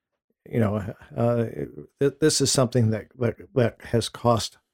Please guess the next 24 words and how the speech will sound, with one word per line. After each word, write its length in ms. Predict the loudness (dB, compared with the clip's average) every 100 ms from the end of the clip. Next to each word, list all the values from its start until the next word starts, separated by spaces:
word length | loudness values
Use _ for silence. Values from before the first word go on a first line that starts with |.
| _ _ _ _
hundreds 500 | 0 2 4 2 0
of 120 | 0
lives 560 | 2 2 2 -2 -6 -10 _ _ _ _
and 220 | 2 4
that 260 | 4 0 -4
could 180 | -4 0
well 240 | 2 2
cost 460 | 0 0 0 0 -4
American 640 | -4 0 2 2 -2 -8
lives. 480 | -6 -8 -8 -10 -10 _ _ _ _ 0
Oh, 100 | 0
it's 140 | 2
damaged 400 | 4 4 2 0
the 60 | 2
reputation 680 | 2 0 -6 0 2 2
of 60 | 2
the 60 | 2
United 300 | 2 0 0
States, 460 | 2 4 4 -2 -10 _ _ _ _ 0
uh, 240 | 2 2
and 180 | 2 2
it's, 280 | 2 0 0
uh, 140 | 2
damaged, 640 | 2 2 4 2 0 -6